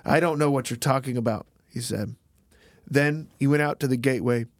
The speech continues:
where another servant girl saw him and said to the people there,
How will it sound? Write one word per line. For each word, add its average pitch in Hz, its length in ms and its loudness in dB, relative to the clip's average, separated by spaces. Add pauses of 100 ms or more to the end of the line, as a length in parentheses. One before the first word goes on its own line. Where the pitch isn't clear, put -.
where 147 200 4
another 151 340 2
servant 131 380 0
girl 120 240 0
saw 131 280 0
him 123 320 -4
and 131 160 -4
said 135 400 0 (260)
to 135 100 -2
the 127 80 -2
people 135 320 0
there, 120 280 0